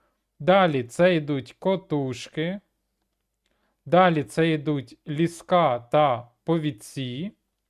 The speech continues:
І оце вже все інше. Також тут є шаблони,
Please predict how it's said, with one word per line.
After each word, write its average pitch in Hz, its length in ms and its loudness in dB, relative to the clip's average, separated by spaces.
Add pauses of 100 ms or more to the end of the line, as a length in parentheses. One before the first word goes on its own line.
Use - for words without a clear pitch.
(580)
І 180 160 4
оце 185 400 4
вже 202 220 -4
все 170 560 -2
інше. 120 580 -12 (1500)
Також 220 360 2
тут 240 260 -6
є 175 280 0
шаблони, 147 880 -2